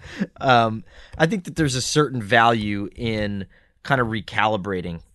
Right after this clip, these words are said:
at this point, right? And without Lamar Jackson, forcing yourself to really fix some of the stuff that was wrong with the running game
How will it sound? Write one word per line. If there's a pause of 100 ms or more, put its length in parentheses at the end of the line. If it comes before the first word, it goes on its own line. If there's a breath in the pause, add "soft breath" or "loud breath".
(120)
at
this
point,
right?
And (240 soft breath)
without
Lamar
Jackson, (220)
forcing
yourself
to
really
fix (680)
some
of
the
stuff
that
was
wrong
with
the
running
game